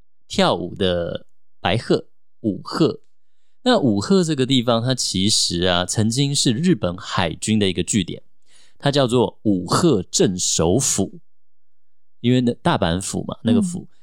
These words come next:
Speaker 1: 那它是一九零一年开设，开厅这个就是舞鹤镇守府，然后到现在已经开设一百二十周年了。那我们现在对日本的海军有没有好感，我们另外再说，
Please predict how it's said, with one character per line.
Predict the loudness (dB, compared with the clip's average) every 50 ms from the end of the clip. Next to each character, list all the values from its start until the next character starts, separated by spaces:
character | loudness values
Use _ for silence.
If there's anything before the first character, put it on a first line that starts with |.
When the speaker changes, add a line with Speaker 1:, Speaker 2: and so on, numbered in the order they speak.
| -20 -20 -20 -20 -10 -2
Speaker 1:
那 | 0 2 4
它 | 4 4
是 | 2 2 0
一 | 2 2 2
九 | 4 2 2 2
零 | 2 0 0 2
一 | 2 2 4
年 | 4 4 2 2 0 -2 -4
开 | -6 -2 0 2 2 2
设， | 0 0 0 2 2 0 0
开 | -2 0 0 0 0
厅 | 0 0 0 0 0
这 | 0 0
个 | 0 0
就 | 0 0 0
是 | 0 0 0 2 2 2 2 0 -2
舞 | -2 0
鹤 | 0 0
镇 | 2 2 0 0
守 | 0 -2 -4 -4
府， | -6 -8 -10 -10 -12 -12 -16 -20 -20 -18 -8
然 | -2 0 0
后 |
到 | 2 2 2
现 | 2 2 2 2 2
在 | 2 2 2 2
已 | 2 0 -4
经 | -6 -4 -2 0 0 0 0 -2 -2
开 | 0 0 0
设 | 0 -2
一 | -2 -2
百 | -2 -2
二 | 0 -2 -2
十 | -4
周 | -4 -2 -2 0 0
年 | 0 0 -2 -2
了。 | -4 -6 -6 -8 -10 -12 -18 -18 -18 -8 -2
那 | 2 2 2
我 | 2
们 | 2 0
现 | 0 0 2
在 | 2
对 | 2 2 2
日 | 4 4 4 2
本 | 2 2 0
的 | 0 -2
海 | -2 0 0 -2
军 | 0 0 0 0 2 2
有 | 2 2 2
没 | 2 2 2
有 | 2
好 | 0 0 0 -2 -2 0
感， | 0 -2 -2 -2
我 | -4
们 | -6 -4 -2
另 | 0 0 0 0
外 | 0 2 2 2 2
再 | 2 0 0
说， | 0 0 0 0 0 0